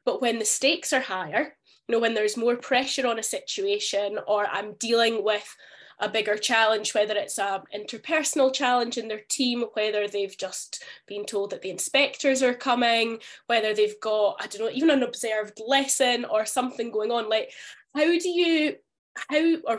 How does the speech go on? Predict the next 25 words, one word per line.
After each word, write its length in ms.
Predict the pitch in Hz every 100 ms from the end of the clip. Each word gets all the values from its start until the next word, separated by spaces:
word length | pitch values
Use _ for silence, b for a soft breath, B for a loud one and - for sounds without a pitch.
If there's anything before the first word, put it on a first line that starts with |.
| -
what 180 | 302 294
advice 560 | 247 240 262 262 -
would 120 | 262
you 100 | 233
give 200 | 214 208
to 80 | -
people 340 | - 208 208 202
who 140 | 214
are 60 | 202
in 180 | 214
those 180 | 214 202
higher 440 | - - 233 226 226
stake, 420 | - 214 208 -
high 240 | - 208
pressure 400 | 208 208 208 208
situations 840 | 208 - - 202 202 - 196 208 -
to 240 | 226 214 B B B B
be 100 | 247
able 180 | 254 277
to 120 | 269
cope 400 | - - 285 262
with 160 | 262 262
that 240 | 208 190
and 100 | 208
still 440 | 208 - 262 262